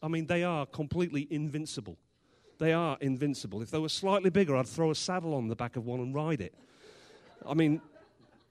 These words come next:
but the point is this. Our pride, our pride is the same way. We think we've got it killed. We've got, we think we've got that issue sorted out. And you know what? And then it's back.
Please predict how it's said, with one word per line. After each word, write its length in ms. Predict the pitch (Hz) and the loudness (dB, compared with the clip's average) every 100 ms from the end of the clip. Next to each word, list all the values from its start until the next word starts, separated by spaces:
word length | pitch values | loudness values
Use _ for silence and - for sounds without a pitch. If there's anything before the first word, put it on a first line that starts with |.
| _ _ | _ _
but 140 | 208 | -2
the 40 | 214 | 2
point 260 | 220 208 | 2 2
is 120 | 202 185 | 2 2
this. 400 | 185 - - - _ _ _ _ _ _ _ _ _ _ - 208 | 2 2 -6 -10 _ _ _ _ _ _ _ _ _ _ -8 0
Our 140 | 214 | 0
pride, 680 | - - 214 175 107 87 - _ _ _ _ - | 0 -2 0 2 0 -6 -12 _ _ _ _ -4
our 120 | 175 | -2
pride 420 | - - 208 208 | 0 2 4 6
is 120 | 190 156 | 4 2
the 80 | |
same 380 | 165 180 165 151 | -2 -2 0 0
way. 240 | 143 113 107 | 0 -2 0
We 120 | 147 | -2
think 380 | - 226 226 196 | 0 0 0 2
we've 180 | 214 | 0
got 140 | 196 175 | 2 -2
it 140 | 143 | 0
killed. 360 | - 113 104 104 | 0 0 -2 -2
We've 240 | 135 - | -2 -2
got, 220 | - 185 | -4 -4
we 140 | 151 151 | -2 -4
think 280 | - 220 196 | 0 -2 0
we've 160 | 185 | 0
got 180 | 180 131 | 0 -2
that 120 | 156 | -2
issue 380 | 170 170 - 147 - - | -2 -2 -2 -4 -4 -12
sorted 400 | - - 156 131 | -10 -2 0 0
out. 180 | 123 117 | 0 -2
And 100 | 127 | 0
you 100 | 139 | 2
know 120 | 160 | 4
what? 240 | 156 160 165 - - | 6 4 2 -8 -12
And 160 | 143 147 | -4 0
then 220 | 156 143 - _ - | 2 0 -4 _ -12
it's 220 | 139 - | -10 -8
back. 400 | 156 110 - | -6 -6 -8